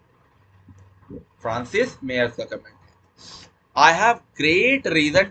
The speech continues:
to be content for thank God।" मेरे पास बहुत महान reason है ईश-, संतुष्ट होने का, ईश्वर को thank you बोलने का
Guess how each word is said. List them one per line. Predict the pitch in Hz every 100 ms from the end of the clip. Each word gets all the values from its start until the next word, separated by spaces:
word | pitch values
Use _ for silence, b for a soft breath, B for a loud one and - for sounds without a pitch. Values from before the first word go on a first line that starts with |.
| -
to | 151
be | 165 180
content | 147 127 123 156 156 -
for | 139 139 -
thank | 120 120 - _ 110
God।" | 104 - _ _ _ -
मेरे | 139
पास | 170 190
बहुत | 160 139 135 165 - _ _ _ _ -
महान | 123 131 165 170
reason | 147 127 131 131
है | 151 139
ईश-, | 120 - _ _ 127
संतुष्ट | 127 165 160
होने | 139 127 127
का, | 139
ईश्वर | 139 127 143 135
को | 139
thank | 120 120 151
you |
बोलने | 139 120 117
का | 117 131